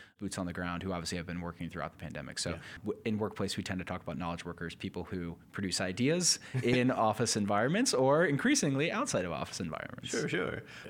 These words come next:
Speaker 2: Knowledge workers, but you also have people who understand program language, so coders and things, that their job can be done remotely. And it's interesting that hybrid emerged from that because you and I both worked remotely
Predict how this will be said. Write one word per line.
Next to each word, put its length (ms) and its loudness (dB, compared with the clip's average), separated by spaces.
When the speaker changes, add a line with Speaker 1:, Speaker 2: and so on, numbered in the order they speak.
Speaker 2:
Knowledge 340 4
workers, 260 2
but 140 0
you 100 4
also 240 2
have 340 4
people 300 0
who 220 2
understand 340 0
program 400 2
language, 400 2
so 140 0
coders 480 0
and 100 -2
things, 360 0
that 220 0
their 140 2
job 300 0
can 220 0
be 100 0
done 260 0
remotely. 420 -2
And 120 2
it's 120 2
interesting 440 2
that 100 2
hybrid 480 4
emerged 420 0
from 200 0
that 240 0
because 680 0
you 200 2
and 120 4
I 260 4
both 420 0
worked 340 0
remotely 1000 2